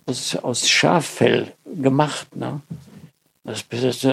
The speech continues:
das trage ich immer mit mir. Von Attendorn nach Lüneburg und umgekehrt, wenn ich fahre. Ich liege nur auf diesem Kissen. Seltsamerweise. Alles hat, äh, symbolische Bedeutung,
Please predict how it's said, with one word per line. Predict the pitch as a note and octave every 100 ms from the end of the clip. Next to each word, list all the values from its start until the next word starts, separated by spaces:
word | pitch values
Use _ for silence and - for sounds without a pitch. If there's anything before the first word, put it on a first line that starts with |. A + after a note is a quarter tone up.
| - - D3+
das | C#3+ -
trage | - D#3 E3+
ich | D#3
immer | A3+ E3
mit | C3+ B2+
mir. | C3+ A2+
Von | - - D3 C#3
Attendorn | E3 - D3+ D3 D3+ D3+ D3+
nach | - C3+ B2+
Lüneburg | E3+ E3 E3 C#3+ D3 D3+ D3+
und | - C#3
umgekehrt, | - E3 C#3+ C3 C3+ C3 B2
wenn | C#3+
ich | C3 B2+
fahre. | C#3+ D#3 C#3+
Ich | C3
liege | D3 E3 E3
nur | E3+ F3+
auf | D#3
diesem | E3 E3+ D#3+
Kissen. | A#3+ A#3 - D#3+ _ _ _ _ _ _ _ _ _ _ _ _ _ - F3 -
Seltsamerweise. | - C3 B2+ - B2+ - D3+ D3+ - -
Alles | D#3 E3 F3+ -
hat, | E3 -
äh, | F3+ E3 D#3 - E3 E3 D#3+ D#3+
symbolische | D3 D#3 D#3 F3+ E3 -
Bedeutung, | D#3 D3+ A#3+ C#4 - C3